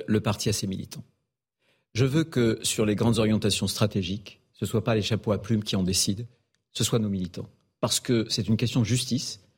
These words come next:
C'est eux le cœur battant de notre mouvement, mais c'est surtout une question de courage. Parce que je sais très bien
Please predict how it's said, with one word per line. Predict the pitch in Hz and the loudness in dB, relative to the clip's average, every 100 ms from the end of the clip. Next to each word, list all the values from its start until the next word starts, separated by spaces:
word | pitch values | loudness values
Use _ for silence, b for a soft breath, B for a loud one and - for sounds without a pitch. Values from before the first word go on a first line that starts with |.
| _ _ | _ _
C'est | - 123 | -2 0
eux | 156 | 0
le | 175 | 0
cœur | 135 110 101 98 - | 0 0 0 -4 -2
battant | 120 120 107 160 b b b b - | -2 0 -2 -4 b b b b 2
de | |
notre | 117 113 117 | 4 4 2
mouvement, | 101 92 90 131 - | 2 2 -2 -4 -4
mais | 110 | 0
c'est | 120 | 0
surtout | - - | 0 0
une | 131 | 2
question | 113 107 | 2 -2
de | |
courage. | 95 107 87 - - _ _ _ | -2 -4 -4 -8 -16 _ _ _
Parce | 127 | 0
que | 151 | 2
je | 127 | 2
sais | 123 156 170 - | 0 0 -2 -2
très | - 147 | -2 0
bien | 117 104 | 2 0